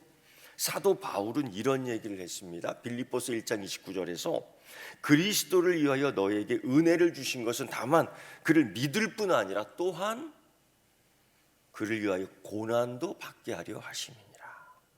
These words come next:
그래서 믿음 생활과 고난의 삶은 연결되어 있어요.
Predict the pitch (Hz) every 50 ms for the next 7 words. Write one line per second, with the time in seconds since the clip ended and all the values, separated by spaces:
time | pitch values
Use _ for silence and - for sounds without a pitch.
0 | _ _ _ _ _ _ _ _ _ _ _ _ _ 98 95 _ - - - 101
1 | _ - - _ _ _ _ _ _ - 101 113 131 117 - 190 185 185 175 156
2 | - - 131 117 107 98 95 87 85 80 113 131 156 - - - _ _ _ _
3 | _ _ _ _ _ - - 98 110 110 117 127 135 135 131 127 123 120 107 -
4 | - - 87 87 82 98 151 170 120 - - _ _ _ _ _ _ _ _ _
5 | _ _ _ _ - - - - - - - - - - - - - - - -
6 | - - - - -